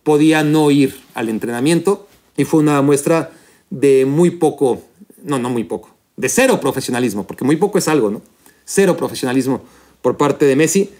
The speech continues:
sobre todo en este momento en el que al Paris Saint-Germain se le acusa con tantos argumentos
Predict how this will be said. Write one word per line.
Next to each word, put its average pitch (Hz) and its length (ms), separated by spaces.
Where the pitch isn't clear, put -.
sobre 147 280
todo 165 400
en 139 160
este 139 540
momento 143 480
en 135 100
el 101 160
que 101 440
al 131 160
Paris 139 200
Saint-Germain 147 500
se - 300
le 117 140
acusa 175 600
con 123 200
tantos 160 340
argumentos 147 720